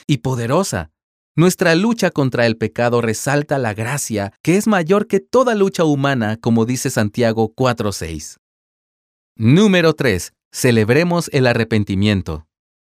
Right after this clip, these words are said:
Admito que muchas veces busco formas rápidas y fáciles para modificar conductas y resolver conflictos en mi casa. A veces, como cuando tengo que prevenir que alguien salga lastimado,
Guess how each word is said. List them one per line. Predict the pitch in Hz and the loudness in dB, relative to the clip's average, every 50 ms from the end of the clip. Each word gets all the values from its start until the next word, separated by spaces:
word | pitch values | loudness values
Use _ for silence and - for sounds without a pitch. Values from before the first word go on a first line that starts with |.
| _ _ _ _ _ _ _ _ _ _ _ | _ _ _ _ _ _ _ _ _ _ _
Admito | - 151 151 143 151 180 226 247 226 - 170 175 | -2 -2 -2 0 0 0 0 -2 0 0 -2 -2
que | - - 151 | 0 -2 -2
muchas | 147 151 147 165 151 135 123 | -2 -2 0 0 -2 0 0
veces | 143 143 147 - 131 127 117 | 0 -2 0 0 -2 -4 0
busco | 127 147 143 - - 123 - | 0 -2 -2 0 -2 -4 0
formas | - 131 131 127 120 113 - - | 0 0 0 0 -2 -2 -2 -2
rápidas | 110 120 139 165 - - 156 120 110 107 - - | -2 -2 -2 -2 -2 -4 -4 -2 -2 -2 -4 -4
y | 90 | -6
fáciles | - 127 143 175 - - 120 92 90 92 - | -2 0 0 0 0 -2 -4 -4 -4 -6 -6
para | - 104 101 101 101 | -4 -4 -2 -2 -2
modificar | 107 107 104 104 - 113 101 - 127 135 - | -2 -2 -4 -4 -6 -6 -4 -2 -4 -4 -2
conductas | - 143 139 139 170 214 - - - 120 120 131 - - - | -2 -2 0 0 0 -2 -2 -2 -2 -2 -2 -2 -2 -6 -2
y | - 185 | -2 0
resolver | 196 196 - 202 190 180 202 208 226 | 0 0 0 0 -2 0 -2 -4 -2
conflictos | - 196 180 160 - 196 214 214 - 180 160 - - | -2 -2 -2 -2 -2 -4 -4 -4 -2 -4 -4 -2 -2
en | 156 151 | -2 -2
mi | 156 151 | -2 -2
casa. | 151 - 190 202 190 - 101 85 80 _ _ _ _ _ _ _ _ _ | -2 -2 -4 -4 -2 -4 -6 -8 -8 _ _ _ _ _ _ _ _ _
A | - 113 117 | -2 -2 0
veces, | 156 190 190 156 - - 120 139 143 - - | 0 0 -2 -2 -4 -6 -6 -6 -8 -10 -8
como | - 117 110 107 104 | -4 -2 -2 -2 -2
cuando | - 110 107 104 104 - | -2 -2 -2 -2 -4 -2
tengo | - 175 214 220 214 220 | -2 -2 0 0 0 -2
que | 202 185 | -2 -8
prevenir | - - 117 101 101 101 110 139 151 147 - | -8 -8 -8 -6 -4 -2 0 0 0 -2 -2
que | - 110 | -6 -4
alguien | 110 120 131 131 123 113 113 110 104 | -2 -2 -4 -4 -4 -4 -4 -4 -4
salga | - 143 151 156 139 117 101 | -4 -4 -4 -2 -4 -4 -6
lastimado, | 95 90 - - 95 92 104 90 85 87 113 139 | -6 -8 -8 -10 -8 -6 -6 -6 -2 -2 -2 -2